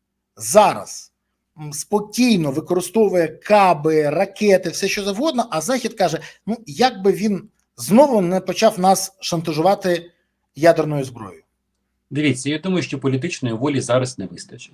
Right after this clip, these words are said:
Speaker 2: Це правда, як на мене, і потрібно тверезо на це все дивитися. При будь-яких розкладах, якою, якою, якою б адміністрація нова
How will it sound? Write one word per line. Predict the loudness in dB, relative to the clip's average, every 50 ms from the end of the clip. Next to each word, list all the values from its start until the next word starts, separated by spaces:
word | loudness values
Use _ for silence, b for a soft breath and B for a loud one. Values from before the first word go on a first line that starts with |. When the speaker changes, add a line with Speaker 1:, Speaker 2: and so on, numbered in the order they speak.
| _ _ _ _ _ _ _ _ _ -6
Speaker 2:
Це | -4 -4 -4
правда, | -2 -4 -4 -4 -6 -12 -16 -20 -20 _ _ _ -8
як | -8 -8 -6 -4
на | -2
мене, | -2 0 0 -2 -4 -4
і | -6
потрібно | -6 -8 -6 -4 -2 -2 -2
тверезо | -2 -2 -2 0 0 0 -2
на | -4 -6
це | -6 -8 -10
все | -12 -10 -12
дивитися. | -12 -10 -10 -10 -12 -14 -14 -14 -16 -16 -16 _ _ _ _ _ _ b b b b b b b b b
При | 0 2 2
будь-яких | 4 2 2 2 2 2 2 -2 -4
розкладах, | -4 -8 -6 -2 0 0 0 0 -2 -4
якою, | -4 0 2 2 4 2 2 -2
якою, | -4 -2 -2 0 2 2 2 4
якою | 2 0 2 2 2 2 2
б | 2 0
адміністрація | -4 -2 0 2 0 0 0 0 -2 -2 -2 -4 -6 -4
нова | 0 0 2 2 4 2 2 0 -4